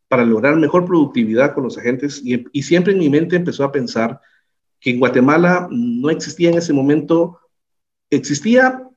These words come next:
agaps, existía acordes que de alguna forma daban como una especie de especialización, intecap también, que en ese momento empezaba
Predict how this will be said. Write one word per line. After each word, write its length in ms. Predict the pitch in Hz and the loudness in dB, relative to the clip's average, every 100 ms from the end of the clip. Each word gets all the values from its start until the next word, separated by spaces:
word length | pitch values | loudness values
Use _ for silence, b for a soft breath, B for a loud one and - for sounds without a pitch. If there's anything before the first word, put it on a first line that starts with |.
| - | -8
agaps, 540 | 131 117 175 - - - _ - | -4 -2 -2 -4 -10 -12 _ -18
existía 540 | - 107 - 170 175 | -12 -10 -2 2 2
acordes 800 | - - 131 143 160 170 - - - | -2 -6 2 4 2 0 -6 -10 -2
que 80 | |
de 60 | 104 | 0
alguna 280 | 110 139 135 | 2 2 0
forma 420 | - 127 143 143 | 2 4 4 4
daban 380 | 131 135 143 143 | 4 4 4 2
como 220 | 123 117 | -2 -4
una 100 | 135 | -4
especie 380 | 139 131 123 135 | -4 -4 -2 -2
de 60 | |
especialización, 520 | 127 107 98 95 120 123 | -2 -6 -8 -4 0 0
intecap 640 | 127 - 113 135 175 - | -2 -2 -2 0 -2 -2
también, 240 | 127 143 | 0 2
que 80 | 147 | 2
en 60 | 131 | 0
ese 160 | 127 | 2
momento 380 | 135 120 131 139 | 2 2 0 -2
empezaba 600 | 131 113 131 127 139 135 | -4 -2 2 4 2 0